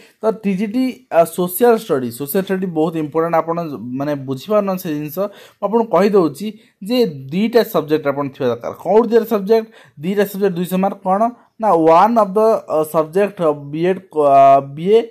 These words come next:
ଆପଣଙ୍କର ଫାଷ୍ଟ କ'ଣ ରହିଛି ନା, ହିଷ୍ଟ୍ରି, ଜିଓଗ୍ରାଫି, ପଲିଟିକାଲ ସାଇନ୍ସ, ଇକୋନୋମିକ୍ସ। ଆପଣ ଏଇଟା ଦେଖି ନିଅନ୍ତୁ,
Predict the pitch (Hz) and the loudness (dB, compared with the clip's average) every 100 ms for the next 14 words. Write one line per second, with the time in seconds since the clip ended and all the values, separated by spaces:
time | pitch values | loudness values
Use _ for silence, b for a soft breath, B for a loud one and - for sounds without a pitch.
0 | - 151 165 170 175 - 160 170 170 175 | -10 -6 -4 -2 -2 0 2 2 -2 -6
1 | 175 175 175 233 247 B B B 226 254 | -2 -2 -6 -12 -14 B B B 2 4
2 | 262 - - 190 180 - 262 262 185 165 | 4 2 -6 -4 -4 -6 -6 -2 0 4
3 | 196 185 170 180 165 156 156 196 208 220 | 4 4 0 -4 0 0 2 2 4 2
4 | 226 196 - 127 107 101 - - _ _ | 0 0 -4 -4 -4 -10 -16 -20 _ _
5 | - 151 175 180 165 156 190 156 139 | -8 0 2 2 0 -2 -2 -2 -2